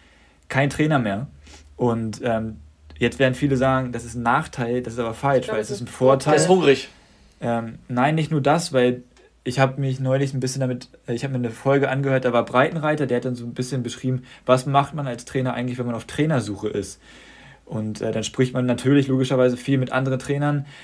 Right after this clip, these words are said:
Speaker 1: Jetzt konntest du natürlich in Corona-Zeiten irgendwo hospitieren oder so, aber du hast ja die Möglichkeiten, dich weiterzubilden. Und ich schätze ihn so ein, dass er sich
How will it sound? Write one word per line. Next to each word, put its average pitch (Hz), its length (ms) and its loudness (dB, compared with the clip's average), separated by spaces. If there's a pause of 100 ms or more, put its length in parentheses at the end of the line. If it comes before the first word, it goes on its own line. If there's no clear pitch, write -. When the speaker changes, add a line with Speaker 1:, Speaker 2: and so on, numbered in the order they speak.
(120)
Speaker 1:
Jetzt - 160 -10
konntest 131 280 -2
du 131 40 0
natürlich 127 440 0
in 123 100 -4
Corona-Zeiten 127 680 -2
irgendwo 123 220 -2
hospitieren 139 460 -2
oder 143 220 0
so, 147 220 0 (600)
aber 120 500 2 (220)
du 127 140 0
hast 131 120 0
ja 139 60 0
die 120 60 -2
Möglichkeiten, 123 480 -2
dich 117 160 -6
weiterzubilden. 117 580 2
Und 107 80 -10
ich 101 120 -12
schätze 123 280 -2
ihn 117 100 -4
so 127 200 0
ein, 123 220 -2
dass 120 140 -6
er 120 100 -2
sich 110 340 -8